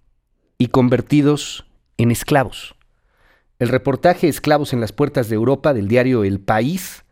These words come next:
es una de las, eh, investigaciones, pues, contemporáneas, con fotografías, con imágenes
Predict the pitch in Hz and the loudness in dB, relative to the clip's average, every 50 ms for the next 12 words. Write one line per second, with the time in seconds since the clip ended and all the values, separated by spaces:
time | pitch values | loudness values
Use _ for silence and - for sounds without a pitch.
0 | _ _ _ _ _ _ _ _ _ _ - - 120 127 123 - - 143 139 139 | _ _ _ _ _ _ _ _ _ _ -2 0 0 0 0 0 0 0 2 2
1 | 123 113 104 104 98 95 - - - 107 98 95 92 - - - 104 101 104 - | 0 0 0 -2 -2 -4 -6 -6 -4 -4 -2 -4 -4 -6 -6 -6 -4 -4 -4 -4
2 | - 110 107 110 104 - 139 131 131 131 123 - - - - _ _ _ _ _ | -4 -2 -2 -2 0 0 2 2 2 0 0 -4 -8 -18 -20 _ _ _ _ _
3 | _ _ _ - 156 147 - - 156 139 - 147 135 127 - 139 135 143 151 151 | _ _ _ -2 -2 -2 0 0 -2 0 0 -2 -2 0 0 2 4 4 4 4
4 | 151 156 151 - - - _ _ _ _ _ _ _ _ _ - 139 156 160 156 | 2 -2 -4 -8 -14 -20 _ _ _ _ _ _ _ _ _ 2 4 4 4 4
5 | - 156 - - 127 123 113 104 - - 123 123 127 120 - - - 135 151 156 | 0 -4 -2 0 0 0 0 -2 -2 0 2 2 2 2 0 -2 2 2 4 4
6 | 160 156 139 113 113 120 123 - - 143 127 127 127 123 - - - - | 4 4 2 2 2 0 0 -2 -2 -2 0 0 0 -2 -4 -8 -14 -14